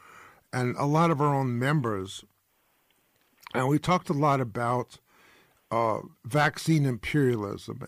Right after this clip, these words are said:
and what's happening in Africa, where the drug companies,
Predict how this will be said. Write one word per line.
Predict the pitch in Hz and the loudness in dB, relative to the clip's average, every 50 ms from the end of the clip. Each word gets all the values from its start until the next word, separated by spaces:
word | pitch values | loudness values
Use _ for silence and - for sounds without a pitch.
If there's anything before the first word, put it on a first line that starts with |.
| - | -8
and | 120 120 117 110 | -8 -6 -4 -2
what's | 120 117 - - | -4 -4 -4 -4
happening | - 135 127 131 123 - 135 123 123 120 | -4 -2 -2 -2 -2 -2 -2 -2 -2 -2
in | 120 110 - | -4 -4 -4
Africa, | 127 123 123 120 - - 117 101 - 117 110 107 104 | -2 -2 -2 -2 -4 -6 -8 -6 -4 -4 -2 -2 -4
where | 104 104 110 113 113 113 | -4 -4 -4 -2 -2 -4
the | 110 107 | -4 -6
drug | 101 110 131 131 123 - | -4 0 0 0 0 -2
companies, | - - 123 110 - 123 110 107 101 101 98 95 95 - - | -4 -4 -4 -4 -4 -6 -6 -4 -6 -6 -8 -8 -10 -14 -18